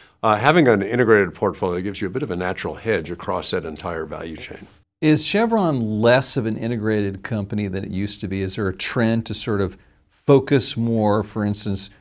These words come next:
Speaker 2: not going after, um, areas that are really, really difficult to produce oil from?
Speaker 1: Well, typically when people talk about integration, it's do you have an upstream company or a
Speaker 2: Yeah.
Speaker 1: downstream company? There's, there's a f-, only a few left that have,
Speaker 2: Right.
Speaker 1: have both.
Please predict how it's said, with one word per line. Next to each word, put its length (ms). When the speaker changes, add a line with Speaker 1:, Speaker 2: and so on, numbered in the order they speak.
Speaker 2:
not 320
going 340
after, 720
um, 480
areas 420
that 160
are 100
really, 400
really 240
difficult 540
to 80
produce 400
oil 220
from? 340
Speaker 1:
Well, 360
typically 320
when 80
people 200
talk 180
about 160
integration, 580
it's 220
do 120
you 100
have 200
an 160
upstream 380
company 340
or 140
a 20
Speaker 2:
Yeah. 200
Speaker 1:
downstream 360
company? 340
There's, 280
there's 260
a 40
f-, 500
only 240
a 20
few 300
left 340
that 120
have, 160
Speaker 2:
Right. 120
Speaker 1:
have 300
both. 380